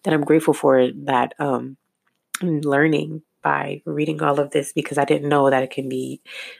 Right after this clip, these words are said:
uh, used to aid in that or assist in that. So that's something I'm definitely gonna be,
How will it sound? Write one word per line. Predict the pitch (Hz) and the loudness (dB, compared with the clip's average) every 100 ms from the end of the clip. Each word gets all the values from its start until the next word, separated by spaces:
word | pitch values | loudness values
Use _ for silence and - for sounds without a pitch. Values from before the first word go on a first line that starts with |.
| _ | _
uh, | 151 135 135 | 0 2 2
used | 147 143 139 | 2 2 2
to | - - | 0 2
aid | 143 143 | 2 2
in | 131 | -4
that | 131 131 - | -6 -8 -6
or | 131 | -6
assist | 131 - 139 135 | -4 -4 -4 -6
in | 131 | -6
that. | 127 135 _ - - - | -6 -6 _ -20 -20 -12
So | - 151 143 131 135 | -2 2 4 4 2
that's | 139 | 0
something | - 160 151 151 | 0 -2 -4 -4
I'm | 139 | -4
definitely | 139 143 143 139 | -2 -2 -4 -6
gonna | 139 131 | -4 -6
be, | 131 131 135 | -4 -6 -8